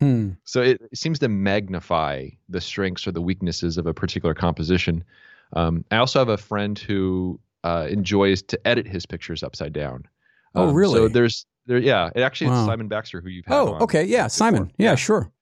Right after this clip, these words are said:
Speaker 2: And he did a video about that a while back, showing that you will notice things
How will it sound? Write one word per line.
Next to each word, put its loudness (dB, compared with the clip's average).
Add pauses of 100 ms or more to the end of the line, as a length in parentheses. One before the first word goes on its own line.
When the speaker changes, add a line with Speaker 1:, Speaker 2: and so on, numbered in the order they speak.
Speaker 2:
And -4
he -6
did 2
a 2
video 2
about 2
that 2
a 0
while 0
back, 0
showing -4
that -6
you -4
will 0
notice 0
things -6